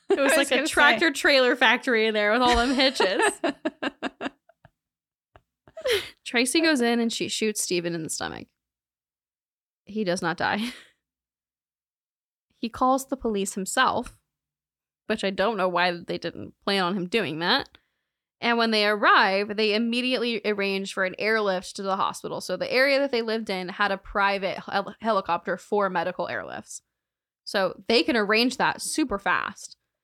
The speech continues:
Speaker 1: And s-, they, and Celeste did not pick up the shotgun <laughs> shell that she was supposed to pick up.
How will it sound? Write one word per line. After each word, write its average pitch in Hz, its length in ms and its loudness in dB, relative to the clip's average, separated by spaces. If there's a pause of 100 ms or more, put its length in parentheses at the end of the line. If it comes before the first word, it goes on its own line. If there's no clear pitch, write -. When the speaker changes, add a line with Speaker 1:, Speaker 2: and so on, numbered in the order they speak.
(500)
Speaker 1:
And 202 140 -2
s-, - 220 -14
they, 180 280 -4
and 175 360 -8
Celeste 196 600 -2
did 190 160 -4
not 220 280 2
pick 233 200 0
up 233 240 4
the 185 60 -10
shotgun 214 440 0
<laughs> - 20 -8
shell - 260 2
that 190 140 -4
she 294 160 2
was 208 140 -2
supposed 240 300 -2
to 196 60 -10
pick 185 240 -6
up. - 260 -8